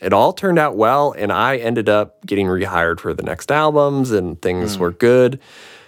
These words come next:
Speaker 1: And the guy who was originally hired, who had done some really good work, literally left town, and I've never heard his name. I've never seen him online again. It's just like he never <laughs> existed.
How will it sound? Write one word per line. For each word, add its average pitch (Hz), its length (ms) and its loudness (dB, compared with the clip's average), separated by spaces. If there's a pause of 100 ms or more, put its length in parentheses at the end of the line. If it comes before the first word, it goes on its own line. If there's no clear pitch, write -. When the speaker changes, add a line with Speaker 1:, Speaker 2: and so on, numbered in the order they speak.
(360)
Speaker 1:
And 90 360 0
the 90 60 -2
guy 87 540 0
who 92 260 -4
was 90 180 0
originally 101 500 2
hired, 101 640 0 (460)
who 101 100 0
had 87 100 2
done 87 220 0
some 92 260 -6
really 95 200 2
good 95 180 0
work, 131 400 0 (420)
literally 95 720 2
left 95 280 0
town, 90 340 -2
and 87 200 -6
I've 87 240 -6
never 85 580 -2
heard 104 280 0
his 98 180 -4
name. 107 420 0
I've 82 180 -6
never 82 400 -4
seen 98 400 -2
him 120 420 -2
online 92 540 0
again. 131 600 0
It's - 180 -6
just - 400 -10 (260)
like 78 220 -4
he 95 160 -4
never 95 460 0
<laughs> 104 100 -2
existed. - 840 -4